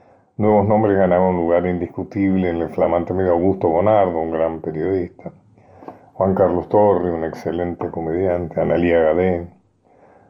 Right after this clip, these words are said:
una actriz espléndida, bellísima. Y las modas también con Jean Cartier, que es una marca que sigue existiendo, ¿no es cierto? Jean Cartier. No Cartier, ¿no? No la Cartier francesa, sino Jean Cartier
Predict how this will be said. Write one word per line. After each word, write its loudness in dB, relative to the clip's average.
una -2
actriz -4
espléndida, 0
bellísima. -2
Y 2
las 4
modas 4
también -4
con -4
Jean -2
Cartier, -4
que -10
es -10
una 0
marca 0
que 0
sigue 0
existiendo, -4
¿no -8
es -14
cierto? -12
Jean -2
Cartier. -6
No 2
Cartier, 2
¿no? 2
No 2
la 0
Cartier -2
francesa, -2
sino 0
Jean 2
Cartier -2